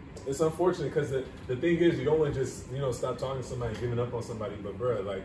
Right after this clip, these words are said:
you know, certain things have to give, man. Certain things have to give. And yes, Shorty is still outside waiting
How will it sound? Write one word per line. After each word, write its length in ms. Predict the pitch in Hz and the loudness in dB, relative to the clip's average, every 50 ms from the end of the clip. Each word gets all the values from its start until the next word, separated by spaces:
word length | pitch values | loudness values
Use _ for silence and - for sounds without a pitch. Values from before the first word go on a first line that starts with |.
| 101 110 | -6 -8
you 60 | 117 113 | -8 -6
know, 200 | 101 98 95 95 - | -6 -6 -8 -8 -10
certain 340 | - - 131 131 139 131 - | -8 -6 -4 -4 -4 -4 -4
things 240 | 139 131 127 117 | -6 -6 -6 -6
have 180 | 120 113 - - | -6 -8 -8 -10
to 60 | - - | -10 -10
give, 320 | - 110 110 104 92 90 | -8 -8 -8 -8 -8 -10
man. 140 | 90 87 90 90 - - - - - - - - - | -10 -12 -12 -12 -14 -16 -16 -16 -16 -16 -16 -12 -10
Certain 140 | 117 110 110 | -8 -8 -8
things 200 | 113 107 101 98 | -8 -8 -8 -8
have 120 | 101 95 - | -10 -10 -10
to 60 | 101 98 101 | -10 -8 -6
give. 140 | 95 92 - - - - - - - - | -6 -6 -8 -10 -14 -16 -16 -16 -12 -8
And 140 | 110 104 101 | -6 -4 -2
yes, 220 | 113 135 139 - - | 0 0 -2 -2 -2
Shorty 260 | 143 131 131 120 117 | -2 -2 0 0 -2
is 80 | 107 - | -2 -4
still 200 | - 117 117 117 | -4 -6 -4 -4
outside 400 | 113 110 - 123 113 110 107 101 | -4 -4 -4 -4 -4 -4 -4 -4
waiting 300 | 107 110 107 107 104 101 | -4 -4 -4 -4 -4 -6